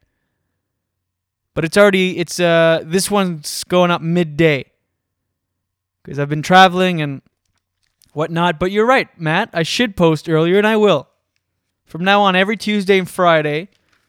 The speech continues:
it'll go up at midnight that day. Julie. Ah, Julia.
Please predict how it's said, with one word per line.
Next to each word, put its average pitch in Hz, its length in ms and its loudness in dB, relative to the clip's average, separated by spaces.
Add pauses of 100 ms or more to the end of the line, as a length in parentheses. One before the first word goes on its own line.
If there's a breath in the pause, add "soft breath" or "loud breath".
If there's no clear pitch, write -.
(200)
it'll 151 220 -8
go 165 200 -4
up 165 220 -6 (800)
at 151 140 -8
midnight 170 520 -4
that 151 220 -2
day. 147 260 -6 (1400)
Julie. 196 440 0 (600)
Ah, 156 320 -2 (440)
Julia. 180 440 -2